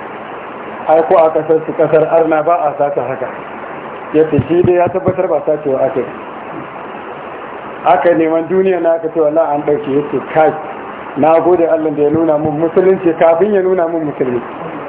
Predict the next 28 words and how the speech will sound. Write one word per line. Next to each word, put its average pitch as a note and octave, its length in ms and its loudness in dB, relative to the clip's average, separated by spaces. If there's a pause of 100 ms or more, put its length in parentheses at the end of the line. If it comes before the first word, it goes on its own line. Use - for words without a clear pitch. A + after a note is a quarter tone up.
(1700)
Kafin F3+ 360 4
ya F3+ 60 2
nuna G#3+ 280 0
masa F#3 220 -2
musulmi. D3 400 -4 (1200)
Ya E3+ 160 4
ce F3 100 4
musulunci F3+ 500 2
ya E3+ 100 0
fara F3+ 300 4
karanta D#3 400 0
ya C3 180 -4
sani. B2 160 0 (1000)
Ya E3+ 260 6
zai A3 200 4
zo G3 120 4
wannan G3 260 0
guri F#3 180 2
a D#3 100 -2
ce E3 80 0
an D#3+ 140 0
ɗauke D3+ 240 0
musu C#3+ 220 -2
wannan? C3+ 220 0 (1700)
Ko B3 160 6
a F3+ 100 4
ƙasar F3 320 2
Turai, E3+ 300 2